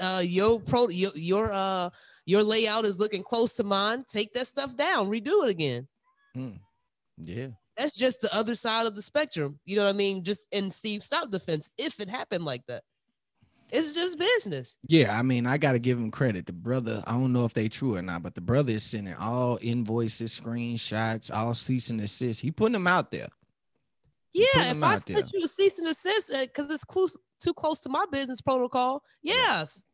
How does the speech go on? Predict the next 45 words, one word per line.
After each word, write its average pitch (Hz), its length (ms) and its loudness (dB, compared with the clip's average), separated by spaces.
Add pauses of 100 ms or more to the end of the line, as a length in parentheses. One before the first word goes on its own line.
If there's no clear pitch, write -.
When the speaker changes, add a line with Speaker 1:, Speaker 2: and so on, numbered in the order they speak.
Speaker 1:
take 381 200 -2
that 381 100 0
stuff 359 240 -8
down. 214 380 -2 (320)
If 214 140 -2
that's 285 200 2
my, 277 300 4
if 208 140 -2
that 262 140 4
was 285 160 -2
my 247 180 0
business 254 420 -2
regimen, 262 540 -2
regardless 214 500 2
of, 196 260 -4
of, 170 220 -6
of 160 180 -4
what, 240 280 0 (520)
I'm 233 200 2
doing 254 280 4
it 240 100 2
now. 240 260 -2
Hey, 185 460 0
you 160 280 -4
going 226 160 4
to 190 80 -6
come 214 160 -4
up 208 100 0
with 196 120 -6
something 214 280 -8
else. 165 320 -4 (540)
I 131 80 -10 (200)
take, 170 240 -6
you, 175 220 -8
you 160 120 -8
can't 214 220 0
use 294 240 4
that 170 180 -2
word. 147 280 -4
You 160 60 -6
can't 220 220 -2
use 294 240 2
Twisted 160 300 -8
Youngins. 135 360 -8
T-, - 60 -12